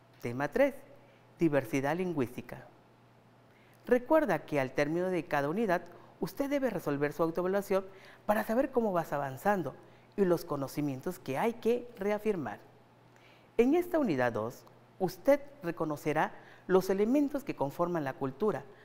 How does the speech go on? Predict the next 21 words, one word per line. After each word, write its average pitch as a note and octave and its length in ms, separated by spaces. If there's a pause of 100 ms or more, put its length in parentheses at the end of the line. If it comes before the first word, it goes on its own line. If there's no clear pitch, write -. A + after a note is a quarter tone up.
(300)
para C#3+ 200
comprender C3 540
la D3+ 120
relación G3 460
que A#3 80
existe A#3 500 (380)
entre A3+ 440
esta C4 280
y G#3+ 200
el G3+ 80
lenguaje. D#3 520 (720)
Valorarás A#2+ 720
la C#3 100
riqueza G3+ 540 (160)
y A3+ 80
diversidad E3+ 640 (300)
de F#3 160
nuestro G3 280
lenguaje F#3 520 (640)
para F4+ 240
comprender F3 520